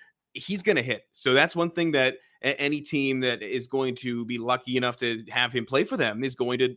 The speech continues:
going to know. You're gonna get a middle of the lineup hitter who's going to compete, whether he's behind the plate or at first base. He's not going to be an easy out. He's not going to be a, an off day in the field. You're gonna get everything, uh, from Tyler Soderstrom, uh, every time he goes out there. And it's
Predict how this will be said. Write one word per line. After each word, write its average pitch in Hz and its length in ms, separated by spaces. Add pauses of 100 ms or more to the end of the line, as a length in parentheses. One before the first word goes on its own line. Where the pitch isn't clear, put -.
(140)
going 127 140
to 131 60
know. 196 160
You're 120 120
gonna 117 160
get 117 120
a 104 40
middle 131 320
of 170 80
the 185 40
lineup 165 360
hitter 110 260 (220)
who's 110 120
going 147 240
to 165 60
compete, 160 560 (240)
whether 123 220
he's 117 120
behind 123 320
the 123 60
plate 127 220
or 131 140
at 127 60
first 123 280
base. 120 260
He's 113 200
not 127 220
going 131 200
to 120 160 (260)
be 127 140
an 131 80
easy 139 360
out. 120 220
He's 117 140
not 127 180
going 123 200
to 117 60
be 120 240
a, 120 240
an 123 120
off 123 240
day 131 180
in 123 80
the 113 80
field. 151 260
You're 135 120
gonna 285 180
get 196 140
everything, 151 400 (280)
uh, 107 160
from 117 160
Tyler 123 280
Soderstrom, 120 640 (340)
uh, 117 80 (200)
every 135 220
time 135 240
he 123 100
goes 120 200
out 117 220
there. 104 120
And 104 80
it's - 200